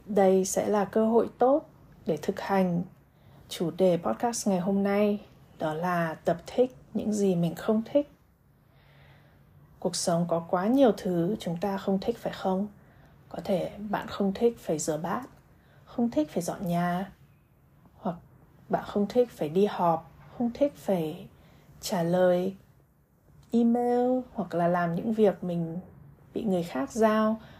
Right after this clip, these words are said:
mà mình đang muốn làm một việc cho chính mình hơn. Thực tế là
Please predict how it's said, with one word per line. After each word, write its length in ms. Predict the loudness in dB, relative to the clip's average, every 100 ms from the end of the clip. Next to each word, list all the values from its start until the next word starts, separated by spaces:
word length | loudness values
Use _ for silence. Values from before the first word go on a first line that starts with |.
| -18 -4
mà 120 | -2
mình 240 | 0 -2 -2
đang 400 | -2 0 0 0
muốn 360 | 0 -2 -4 -2
làm 220 | -2 0
một 160 | -2 -2
việc 200 | -2 -2 -8 _ _ _ -20 -12
cho 140 | -6 -4
chính 280 | 0 2
mình 160 | 4 4
hơn. 360 | 4 4 4 2 -6 -20 -20 -20 _ _ _ _ _ _ _ _ _ _ _ _ _ _ _ _ -16 -10
Thực 220 | -6 4
tế 240 | 4 6
là 520 | 6 4 4 0 -4